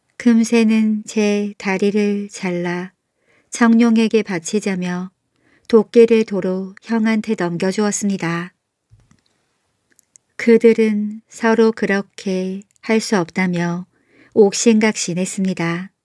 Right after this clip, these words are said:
그런 식으로 도끼를 서로 밀고 당기고 있는데 비가 억수로 쏟아지던 하늘에서 갑자기 번개가 번쩍이고 천둥이 쳤습니다.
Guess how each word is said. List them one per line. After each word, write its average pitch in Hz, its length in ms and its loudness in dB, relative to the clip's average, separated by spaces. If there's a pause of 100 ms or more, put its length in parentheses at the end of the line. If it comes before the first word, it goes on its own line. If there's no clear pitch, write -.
(640)
그런 220 340 4
식으로 220 460 2
도끼를 202 720 -4
서로 226 320 2
밀고 185 360 -2
당기고 190 500 -4
있는데 185 540 -4 (680)
비가 220 420 4
억수로 208 420 -2
쏟아지던 196 840 -2
하늘에서 196 840 -2 (800)
갑자기 220 520 2
번개가 190 520 -4
번쩍이고 175 880 -4 (720)
천둥이 214 500 2
쳤습니다. 185 800 -4